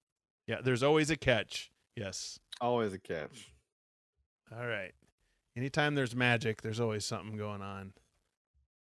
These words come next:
Speaker 1: Twenty-eight.
Speaker 2: Some monkey's paw style.
Speaker 1: <laughs>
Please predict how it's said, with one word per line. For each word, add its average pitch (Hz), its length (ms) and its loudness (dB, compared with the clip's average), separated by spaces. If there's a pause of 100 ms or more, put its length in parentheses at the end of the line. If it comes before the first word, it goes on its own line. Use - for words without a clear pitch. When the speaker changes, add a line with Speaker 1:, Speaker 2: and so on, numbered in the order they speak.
(120)
Speaker 1:
Twenty-eight. - 1080 -10 (720)
Speaker 2:
Some 127 320 -2
monkey's 127 400 2
paw 123 320 6
style. 123 600 2 (140)
Speaker 1:
<laughs> - 640 2